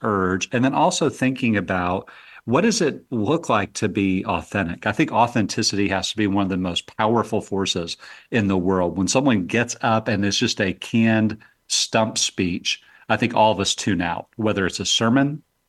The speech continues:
or, um, you know, a political speech. We just tune out because it's like, "That's not real. You're not being real."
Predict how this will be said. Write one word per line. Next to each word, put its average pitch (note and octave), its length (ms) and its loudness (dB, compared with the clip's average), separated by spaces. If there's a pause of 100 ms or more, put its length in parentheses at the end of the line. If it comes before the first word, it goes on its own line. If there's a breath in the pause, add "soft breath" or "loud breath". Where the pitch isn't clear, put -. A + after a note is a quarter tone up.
(360)
or, F#2 540 2 (320 loud breath)
um, E2+ 440 -2 (160)
you G#2+ 120 2
know, F2+ 360 -2
a G#2+ 80 0
political A2+ 480 0
speech. B2+ 540 -2 (240 soft breath)
We A#2+ 160 4
just F3+ 220 -2
tune C#3+ 220 2
out G2+ 240 0
because G2+ 260 -2
it's F#2+ 160 -6
like, F#2+ 160 0
"That's G2 240 -2
not G#2 300 0
real. G2+ 640 0 (320)
You're F#2 380 2
not A2 260 2
being F#2+ 400 0
real." G2 460 0